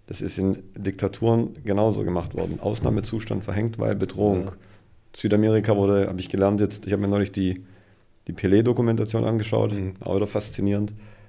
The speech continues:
Speaker 1: Ähm, da halt gesehen, wie die quasi einfach,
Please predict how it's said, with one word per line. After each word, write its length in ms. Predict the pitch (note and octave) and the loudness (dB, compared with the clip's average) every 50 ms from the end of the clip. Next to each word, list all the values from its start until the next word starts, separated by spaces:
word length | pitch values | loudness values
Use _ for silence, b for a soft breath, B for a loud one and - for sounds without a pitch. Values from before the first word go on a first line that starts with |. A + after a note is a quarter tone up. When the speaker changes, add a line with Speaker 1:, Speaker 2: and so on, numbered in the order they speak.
| B B B _ - | B B B _ -6
Speaker 1:
Ähm, 380 | - G2 F#2+ F#2+ F#2+ F2+ F2+ - - _ - - - - | -4 -2 -2 0 -2 -4 -6 -10 -18 _ -20 -20 -20 -18
da 260 | - - G2 F2+ F#2 F#2 | -10 -4 -2 0 0 0
halt 320 | G#2 G2+ G#2 - G#2 A2+ | 0 -2 -2 -10 -14 -10
gesehen, 400 | - F#2+ F#2 G2 G#2 G#2 G#2 G2+ | -8 -4 -2 0 0 0 0 0
wie 80 | G2+ F#2+ | 0 -2
die 100 | G2 F#2 | -2 -2
quasi 440 | - - G2 F#2+ F2+ F#2 F#2+ F#2+ | 0 2 2 2 2 2 0 0
einfach, 440 | F2+ F#2 F2+ F2+ G#2 F#2+ - - - | 0 -2 -2 -2 -2 -2 -2 -4 -12